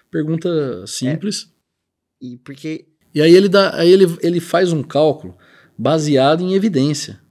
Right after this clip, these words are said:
Speaker 1: científica do risco do paciente ter fratura. Se esse paciente tem um risco baixo, né, que é o que o, o Fábio quis de chegar,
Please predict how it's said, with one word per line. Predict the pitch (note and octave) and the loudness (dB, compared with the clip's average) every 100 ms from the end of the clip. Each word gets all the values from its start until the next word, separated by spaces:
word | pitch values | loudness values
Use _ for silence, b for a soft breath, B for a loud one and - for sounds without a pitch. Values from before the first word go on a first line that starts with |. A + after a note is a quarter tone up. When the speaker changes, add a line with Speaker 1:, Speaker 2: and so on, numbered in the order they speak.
| _ | _
Speaker 1:
científica | - C3 A#2 - A#2+ C3+ - D#3+ B B _ | -10 -8 -6 -4 -6 -6 -10 -12 B B _
do | C#3 E3 | -4 -2
risco | C3+ F3 - F3+ | -2 -4 -6 -8
do | E3+ | -4
paciente | E3+ D3+ A#2+ A#2+ C3+ - D3+ B B _ | -6 -6 -6 -6 -6 -10 -14 B B _
ter | - D3+ | -4 -4
fratura. | F3 G#3+ F#3+ A#2+ F#2 _ _ _ _ _ b b b b _ | -4 -8 -6 -10 -10 _ _ _ _ _ b b b b _
Se | - A#3+ | -6 -4
esse | C4 | -4
paciente | - A3+ G3 D3+ - | -2 -2 -2 -2 -4
tem | D3+ | -4
um | C3+ | -2
risco | C#3 - A#2 | -2 -6 -8
baixo, | G#2 D3+ D3 - - _ _ - | -2 0 -2 -8 -18 _ _ -12
né, | C3+ | -10
que | C3+ | -6
é | A#2 | -6
o | A#2 | -8
que | A#2 | -10
o, | A2 F#2+ - G#2 | -12 -12 -14 -16
o | A2+ | -12
Fábio | - B2 - | -8 -8 -8
quis | B2 A#2+ | -10 -8
de | B2 A#2 G#2+ G#2 | -10 -10 -12 -14
chegar, | - B2+ A2 F#2+ | -12 -10 -10 -12